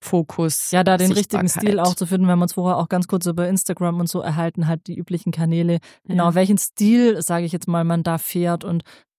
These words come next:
Speaker 2: <clears throat> also ich glaube, in deinem Bereich könnte ich mir schon vorstellen, wenn du dann ja auch viele hattest, da geht ja wahrscheinlich auch einiges über Weiterempfehlung.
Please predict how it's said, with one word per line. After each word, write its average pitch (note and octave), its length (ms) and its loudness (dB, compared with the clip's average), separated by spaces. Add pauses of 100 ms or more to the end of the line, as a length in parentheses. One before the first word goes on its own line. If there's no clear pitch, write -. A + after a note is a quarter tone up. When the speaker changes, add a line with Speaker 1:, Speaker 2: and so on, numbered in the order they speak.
(200)
Speaker 2:
<clears throat> G3+ 140 4
also E3+ 160 0
ich E3 60 -6
glaube, F#3 180 4
in F#3 80 4
deinem F3 160 2
Bereich F3+ 320 2
könnte G3+ 140 0
ich F3+ 60 -4
mir F#3 80 0
schon G#3 200 2
vorstellen, G3 420 0
wenn F#3+ 140 2
du F#3 100 0
dann E3+ 180 0
ja E3+ 120 0
auch F3 160 -4
viele F3 280 0
hattest, E3+ 300 -4
da E3 80 -4
geht D#3+ 220 -6
ja G3+ 160 -8
wahrscheinlich F3+ 340 -2
auch F3 80 -4
einiges F#3+ 400 2
über E3 160 -2
Weiterempfehlung. G#3 800 -2